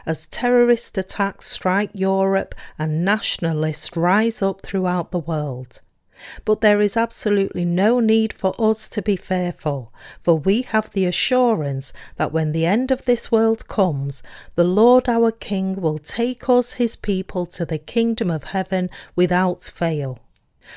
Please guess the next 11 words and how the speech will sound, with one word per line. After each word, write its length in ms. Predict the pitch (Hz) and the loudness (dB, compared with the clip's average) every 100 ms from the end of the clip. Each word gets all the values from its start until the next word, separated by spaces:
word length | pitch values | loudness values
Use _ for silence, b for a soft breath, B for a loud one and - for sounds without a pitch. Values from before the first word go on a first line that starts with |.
| B B - | B B -4
Of 180 | 214 | -4
course, 560 | - 302 269 151 147 - B B B | 4 6 6 4 -4 -8 B B B
there 140 | 202 | 0
will 120 | 190 196 | 0 0
still 360 | - - 262 | 0 4 2
be 120 | 262 | 2
some 380 | 180 - 220 233 | 2 2 2 2
issues 480 | 226 - - 143 139 | 0 -2 -2 -4 -4
that 180 | 156 - | -4 -6
concern 600 | - 147 - 156 147 139 | -4 -2 0 0 0 -2
us. 360 | 135 127 - | -4 -6 -8